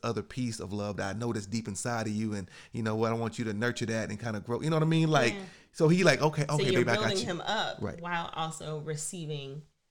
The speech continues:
Speaker 2: what he, what he's offering. So it's that I appreciate all of those things.
Speaker 1: Right.
Speaker 2: I really just wanna feel more connected. I really want us to talk more. Um, I really wanna
Speaker 1: Mm-hmm.
Speaker 2: hear you more, hear your heart.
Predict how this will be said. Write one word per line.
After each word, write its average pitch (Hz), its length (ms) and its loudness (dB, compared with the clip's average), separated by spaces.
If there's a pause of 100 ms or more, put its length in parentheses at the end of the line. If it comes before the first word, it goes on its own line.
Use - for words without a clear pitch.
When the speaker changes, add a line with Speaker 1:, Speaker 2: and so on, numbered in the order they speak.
(100)
Speaker 2:
what 151 200 -8
he, 147 400 -8 (120)
what 165 140 -10
he's 151 220 -12
offering. 147 480 -10
So 147 160 -12
it's 139 180 -8
that 139 280 -6
I 151 80 -6
appreciate 151 640 -10
all 139 240 -2
of - 100 -8
those 135 220 -14
things. - 440 -10
Speaker 1:
Right. 82 140 -8 (380)
Speaker 2:
I 160 80 -6
really 160 340 -4
just 151 220 -12
wanna 147 340 -10 (220)
feel 151 260 -8
more 151 220 -12
connected. 147 640 -16
I - 40 -4
really 156 200 -2
want 151 180 -8
us 156 160 -14
to 151 100 -16
talk - 300 -18
more. 151 300 -10 (380)
Um, 160 220 -4
I 160 80 -4
really 160 240 -4
wanna 151 180 -10
Speaker 1:
Mm-hmm. - 220 -12
Speaker 2:
hear 165 220 -6
you 156 220 -10
more, 147 260 -14
hear 165 300 -8
your 156 240 -10
heart. 143 400 -6